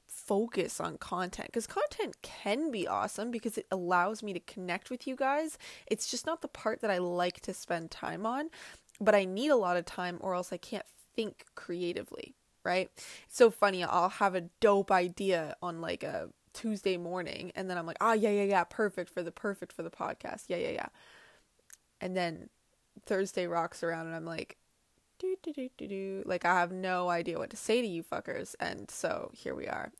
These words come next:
Anyways, so I completely forgot last week, um, and that is, that is the tea with T D C. Um, this week, guys, I, here's the thing. I've been feeling like shit. Ever since I got home from Vancouver, my physical body is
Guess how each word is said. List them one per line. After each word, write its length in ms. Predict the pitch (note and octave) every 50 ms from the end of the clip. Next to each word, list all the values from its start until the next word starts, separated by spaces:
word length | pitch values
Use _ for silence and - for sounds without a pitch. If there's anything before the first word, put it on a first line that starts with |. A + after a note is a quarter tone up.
| -
Anyways, 460 | - F#3 F3 F3 F3 E3+ E3+ - - - - - - - - - - - - - - - - -
so 320 | - - - F4+ F4+ E4+ B3
I 100 | G3+ A#3+
completely 440 | - B3 B3 B3+ C#4+ D4+ D4 D4+
forgot 340 | - - C4 G#3+ F#3+ F3 E3
last 300 | F3 F3 E3+ - - -
week, 300 | F3+ G3 B3 - - - -
um, 320 | - F#3+ F#3 F#3 F#3 F#3 F#3 -
and 140 | - F#3+ F#3
that 120 | G3 - -
is, 200 | A3+ - - - -
that 180 | G3 F3+ F3+
is 160 | F3+ F#3+ - -
the 100 | - A3+
tea 380 | - - C4 C4+ C4+ A#3 F3
with 180 | D#3+ E3 E3 - -
T 200 | - - F3+ F3
D 140 | F3 F3+
C. 400 | F#3 - - F3 E3 E3 D#3+ F3+ - - - - - - - - - -
Um, 480 | G3 G3+ G3+ G3 F#3+ F#3 F#3 F3 - _ _ _ _ _ _ _ _
this 320 | - D4 G4 A#4 - - -
week, 440 | - C5 C#5+ D5 - - - - - _ _ _
guys, 520 | - D#4 D#4+ E4 E4 E4 D#4+ D4+ C#4+ - - - _ -
I, 800 | - A3 A3 A#3 C4 C#4 C#4 C#4 C#4 C#4 C#4 C#4 C#4 C#4 C#4 - - _ _ _ _ _ _ _ -
here's 240 | A#3+ - B3+ A3+ G#3
the 80 | F#3+
thing. 220 | G3 F3 C3 A#2+ - - -
I've 320 | G#3+ A#3 B3+ C4 B3+ -
been 260 | - C#4+ C#4 C4+ C4 -
feeling 800 | - - - - C#4 C#4+ D#4 D#4+ E4 E4+ E4+ E4+ E4 E4 E4 - - _ -
like 460 | G#3+ G#3+ G#3+ G#3+ G#3 G#3+ G3+ - -
shit. 540 | - - - - - - - D#3+ - - - -
Ever 300 | - G3+ G#3+ C4+ D4 D4
since 260 | - - D#4+ D#4 -
I 100 | F4+ F4
got 220 | - D4 C#4+ C#4+
home 180 | C#4 C#4+ C4+ C4+
from 160 | D4 C4+ C4
Vancouver, 540 | C4+ C4+ C4 B3+ - - G3 F3+ D#3+ E3+ E3+ -
my 140 | - E3 F3
physical 580 | - - - A3 G#3+ - - C#4 - - D#4+
body 480 | C4 G#3+ - G3 F#3 F3 F3 F3+ E3+ - -
is 160 | - - -